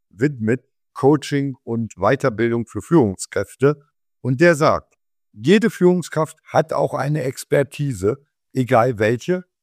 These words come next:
Es kann auch eine menschliche Führungsqualität sein als Expertise,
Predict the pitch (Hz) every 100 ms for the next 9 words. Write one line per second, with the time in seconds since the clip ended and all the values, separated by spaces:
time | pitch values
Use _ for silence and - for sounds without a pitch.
0 | _ _ _ - 160 - 147 113 107 104
1 | 107 123 139 - 117 - - 196 143 107
2 | - - 95 98 - 95 98 - 127 123
3 | 147 _ _ _ 127 - 123 - - 123
4 | - 127 120 165 175